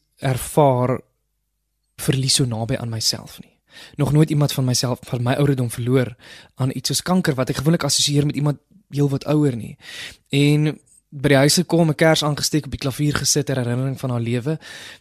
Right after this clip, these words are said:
En ek het nie woorde gehad vir die emosie wat ek gevoel het nie. Ek dink nie ek was toe oud genoeg om woorde te hê nie, want die ervaring het ontbreek.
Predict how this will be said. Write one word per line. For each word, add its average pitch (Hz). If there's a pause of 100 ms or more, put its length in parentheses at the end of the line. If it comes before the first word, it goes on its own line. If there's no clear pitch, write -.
(160)
En 139 (340)
ek 165
het 175
nie 240
woorde 170
gehad 165
vir 160
die 156
emosie 135
wat 139
ek 120
gevoel -
het -
nie. - (340)
Ek 139
dink 160
nie 208
ek 170
was 170
toe -
oud 185
genoeg 147
om 139
woorde 131
te 123
hê 117
nie, 123
want 131
die 131
ervaring 143
het 123
ontbreek. 117